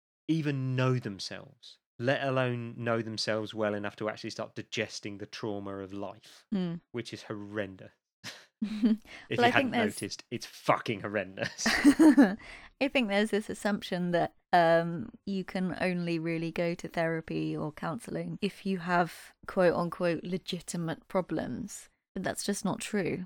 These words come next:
Speaker 2: Everybody can benefit from it, whatever their situation is, whatever their problems are,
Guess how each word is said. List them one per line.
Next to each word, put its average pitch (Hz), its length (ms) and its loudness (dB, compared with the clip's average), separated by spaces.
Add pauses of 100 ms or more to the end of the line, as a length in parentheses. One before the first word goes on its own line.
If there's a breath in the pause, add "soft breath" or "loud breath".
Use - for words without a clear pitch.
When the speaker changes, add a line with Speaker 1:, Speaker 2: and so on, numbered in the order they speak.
Speaker 2:
Everybody 180 1000 2
can 165 180 -4
benefit - 540 -2 (100)
from 147 240 -4
it, 151 240 -6 (120)
whatever 160 800 0
their 156 140 -8
situation - 640 -8
is, - 200 -10
whatever 147 300 -6
their 165 120 -6
problems 156 420 -10
are, 147 300 -6